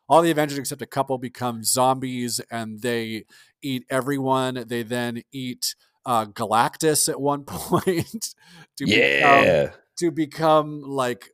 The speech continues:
Speaker 1: eternal, and it then cuts ahead several years later. T'Challa is the only one to survive, and he creates a whole society. It's, it's incredible stuff. It's an incredible,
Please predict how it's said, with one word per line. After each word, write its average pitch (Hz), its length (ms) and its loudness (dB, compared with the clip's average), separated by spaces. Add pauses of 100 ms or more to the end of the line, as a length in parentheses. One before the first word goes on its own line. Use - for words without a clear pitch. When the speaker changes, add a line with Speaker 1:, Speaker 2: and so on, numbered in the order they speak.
(140)
Speaker 1:
eternal, 180 1080 2 (300)
and 135 340 0
it 139 280 -4
then 143 180 -2
cuts - 300 -6
ahead 156 720 2 (340)
several 160 520 0
years 151 360 -2
later. 147 360 -2
T'Challa 151 680 2
is 139 120 0
the 135 80 0
only 139 220 2
one 135 200 -2
to 135 80 -4
survive, 127 440 0
and 131 60 -6
he 131 80 -8
creates 139 360 -2
a 131 60 -6
whole 131 180 -2
society. 135 400 0
It's, 214 360 4
it's 220 220 0
incredible 165 720 4
stuff. 92 400 -4
It's 139 160 -6
an 160 180 0
incredible, 151 840 -2